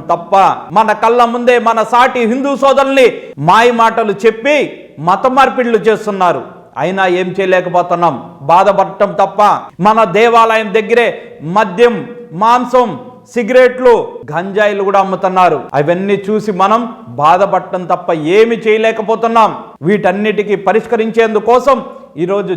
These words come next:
జై హిందుస్థాన్ పార్టీ హిందూ డిక్లరేషన్‌ను ప్రకటించడం జరిగింది. ఇప్పటికైనా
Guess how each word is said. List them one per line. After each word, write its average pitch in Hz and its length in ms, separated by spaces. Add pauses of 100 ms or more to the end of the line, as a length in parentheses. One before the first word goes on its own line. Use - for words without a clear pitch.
జై 208 200
హిందుస్థాన్ 196 520
పార్టీ 240 260 (560)
హిందూ 190 260 (140)
డిక్లరేషన్‌ను 160 760
ప్రకటించడం 151 640
జరిగింది. 123 380 (240)
ఇప్పటికైనా 208 560